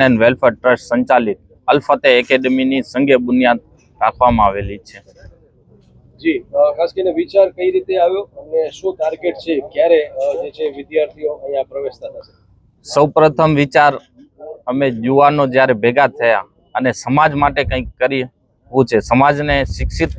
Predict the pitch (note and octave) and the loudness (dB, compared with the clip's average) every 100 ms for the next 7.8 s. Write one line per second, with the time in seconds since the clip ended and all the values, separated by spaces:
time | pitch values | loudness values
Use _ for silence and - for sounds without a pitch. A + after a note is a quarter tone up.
0 | - D3 D3 C3+ C#3 B2+ B2+ C#3+ C#3+ C#3+ | 0 2 0 2 0 2 0 2 0 0
1 | C#3+ C#3 B2 _ A#2 B2 D3+ C#3 C3+ C3+ | 0 0 -4 _ 0 2 2 4 2 2
2 | C3 A2 F#2+ _ _ _ A#2 D3 D3+ D3 | -2 -6 -14 _ _ _ -4 0 0 0
3 | C#3 D3 C#3 C3 - _ _ B2+ C#3+ D3+ | -2 0 2 0 -6 _ _ 0 2 2
4 | C#3 C#3 B2 A#2+ A#2 A2+ G2+ B2+ C3+ B2+ | 4 2 2 -2 -4 -6 -4 0 2 2
5 | C3+ C#3 D#3 D#3+ D3+ D#3+ D#3+ D#3 D3+ C#3 | 0 0 0 -2 0 0 2 2 2 0
6 | - C#3 D3 D3+ D3 A#2 - D#3+ D3+ D#3 | -4 0 0 0 -4 -4 0 2 2 0
7 | D3+ C#3 C#3 C#3+ C3+ D3 C3+ | 2 2 2 2 2 2 4